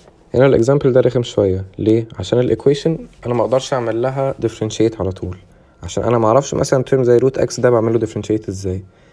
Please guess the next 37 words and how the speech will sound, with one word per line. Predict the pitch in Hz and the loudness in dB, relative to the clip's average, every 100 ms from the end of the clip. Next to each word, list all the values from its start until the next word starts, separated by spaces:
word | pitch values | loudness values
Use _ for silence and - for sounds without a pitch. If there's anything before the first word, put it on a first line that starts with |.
| _ _ - | _ _ -2
فالاول | 101 123 151 160 | 2 4 6 4
بكتب | 127 - 113 117 | 2 0 0 2
واي | 131 | 2
الاول، | 123 131 175 - _ _ - - - - - _ - - | 2 -2 -4 -8 _ _ -20 -20 -20 -20 -20 _ -14 0
وروت | 117 156 - | 2 4 2
اكس | - - | -4 -2
بكتبها | 113 - 135 117 | -2 0 2 2
اكس | 123 | 0
باور | - 104 | 0 0
هاف، | 98 92 92 - - - _ _ - _ - | 0 -4 -8 -18 -20 -20 _ _ -20 _ -2
fourteen | 107 139 135 | 0 0 0
x | 139 - | -2 -2
squared | 151 165 | 0 0
تنزل | 170 135 120 | 0 0 0
زي | 113 117 113 | 2 0 0
ما | 110 | -2
هي | 101 | -2
عشان | 92 92 107 | -4 -4 -2
دي | 113 | 0
اقدر | 113 107 101 | 0 0 -2
اعمل | 95 | -2
لها | 101 | -4
ديفرنشيشن. | 101 - 95 92 87 - - _ _ - _ _ - | -4 -6 -10 -6 -8 -10 -20 _ _ -20 _ _ -2
one | 131 | 2
over | 143 123 123 | 4 4 2
x | 127 | 0
power | - 101 95 | -2 -2 -2
three، | - 95 92 - - - | -6 -6 -6 -10 -14 -4
لا، | 98 90 | -2 -2
اطلع | 107 110 98 | -2 0 0
الاكس | 107 107 | -2 -2
باور | - 98 | -2 -2
three | - 110 | 0 -2
دي | 98 92 - | -2 -4 -10
فوق | - 143 175 - - - | 0 2 2 -2 -20 -10
بالنيجاتيف | 90 95 95 95 98 95 | -2 0 0 -2 -4 -8
باور، | 80 87 - | -10 -10 -14